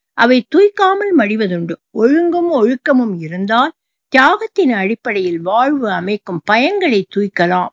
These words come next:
என்ற உண்மையை தனது பூச்சரம் படைப்பில் எடுத்து வைக்கிறார் கோமகள்.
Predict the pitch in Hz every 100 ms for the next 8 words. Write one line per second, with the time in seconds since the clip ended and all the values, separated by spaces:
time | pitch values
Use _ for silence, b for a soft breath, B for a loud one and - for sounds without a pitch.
0 | _ 202 185 170 151 165 214 294 466 _
1 | - 214 214 226 370 453 - 359 277 202
2 | 185 185 - 185 - 214 202 208 190 147
3 | - 180 190 262 - 196 175 165 160